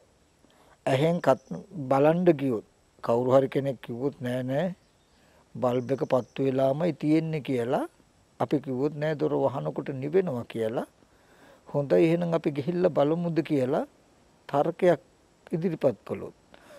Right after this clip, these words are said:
අපි දොර අරිනකොටම පත්තු වෙලා පෙනේ. ආයෙත් දොර වහනකොටම ලා-, බල්බ් එක නිවෙනවා. නිවෙන බව මසසට පේන්නේ නැති නිසා ඒක පේන්නේ නෑ. ඒ නිසා ලෝකේ ඒ වගේ හැදිලා තියෙන්නේ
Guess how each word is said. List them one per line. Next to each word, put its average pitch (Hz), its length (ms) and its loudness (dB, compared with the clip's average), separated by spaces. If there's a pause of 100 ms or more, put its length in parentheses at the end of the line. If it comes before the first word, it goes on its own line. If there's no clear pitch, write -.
(260)
අපි 147 220 2
දොර 143 200 6
අරිනකොටම 143 640 2
පත්තු 156 360 2
වෙලා 170 200 2
පෙනේ. - 360 -4 (920)
ආයෙත් 151 380 6
දොර 160 180 4
වහනකොටම 147 760 2 (300)
ලා-, 123 220 -2
බල්බ් 127 300 0
එක 135 160 -2
නිවෙනවා. 127 460 -4
නිවෙන 143 380 -2
බව 147 180 0 (120)
මසසට 151 540 -4
පේන්නේ 160 340 -2
නැති 139 260 -4
නිසා 180 340 0
ඒක 196 200 0
පේන්නේ 254 420 -4
නෑ. - 160 -18 (1160)
ඒ 165 160 8
නිසා - 380 -6 (300)
ලෝකේ 165 680 2
ඒ 143 140 2
වගේ 165 360 4
හැදිලා 143 420 4
තියෙන්නේ 131 640 -2